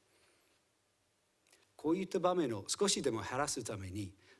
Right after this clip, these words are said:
私はイギリス人に対して、もう少し考える時間を相手に与えるようにと助言をしています。また、これは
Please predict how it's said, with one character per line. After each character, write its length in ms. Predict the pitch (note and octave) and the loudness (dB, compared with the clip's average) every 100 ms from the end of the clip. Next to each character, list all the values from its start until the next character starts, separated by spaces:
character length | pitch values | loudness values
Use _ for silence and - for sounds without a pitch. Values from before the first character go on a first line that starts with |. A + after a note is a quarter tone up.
| - | -16
私 340 | A#2 A#2 B2 | -10 -4 -4
は 120 | A#2 | -4
イ 120 | A#2+ C3 | -4 0
ギ 100 | E3 | 0
リ 80 | |
ス 100 | D#3+ | 0
人 160 | D#3+ A#2+ | -2 -2
に 120 | G#2+ | -4
対 240 | G#2+ G#2 F#2 | -6 -6 -6
し 80 | |
て、 200 | - F#2+ - - _ _ _ - | -6 -8 -16 -20 _ _ _ -12
も 140 | D#3 | -10
う 40 | F#3+ | -6
少 160 | A#3 | -6
し 220 | - G3 - - | -6 -8 -12 -8
考 220 | E3 F3 F3 | -4 -2 -2
え 100 | F#3+ | -2
る 120 | G3 | -2
時 140 | G3 G#3+ | -2 -4
間 300 | G#3 D#3 G2+ | -4 -4 -6
を 80 | G2+ | -8
相 180 | A2+ B2 | -12 -12
手 160 | - C3+ | -8 -6
に 140 | C3 | -4
与 260 | B2 D3 D3 | -4 -2 0
え 80 | |
る 140 | D3 E3 | 0 0
よ 180 | F3+ F3 | 2 0
う 60 | |
に 120 | A2 | -2
と 260 | F#2+ B2 A#2+ - _ - | -6 -8 -10 -16 _ -8
助 120 | A#2+ | -6
言 220 | A2+ G2 | -6 -8
を 60 | F#2 | -10
し 80 | - | -12
て 100 | F2+ | -14
い 20 | |
ま 140 | F2 | -18
す。 280 | - - - _ _ _ _ _ _ _ _ _ _ _ _ _ _ - - - | -18 -20 -20 _ _ _ _ _ _ _ _ _ _ _ _ _ _ -20 -20 -14
ま 120 | C3 | -12
た、 220 | B2+ A#2+ A#2 - _ _ | -10 -10 -12 -20 _ _
こ 80 | - | -12
れ 100 | A#2+ | -8
は 220 | B2 | -6